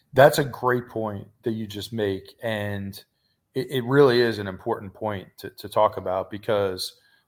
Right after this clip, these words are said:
like you said, Bubba, too often in the past you would see this team, you know, if they jump up to a ten-point lead, you're just waiting for the opponent to make a run and, and,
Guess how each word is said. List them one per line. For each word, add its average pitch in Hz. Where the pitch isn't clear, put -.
like 110
you 107
said, 113
Bubba, 101
too 135
often 107
in 107
the 104
past 104
you 110
would 98
see -
this 98
team, 98
you 104
know, 98
if 98
they 107
jump 107
up 98
to 104
a 98
ten-point 101
lead, 98
you're 104
just 101
waiting 107
for 104
the 98
opponent 101
to 98
make 98
a 87
run 95
and, 87
and, 90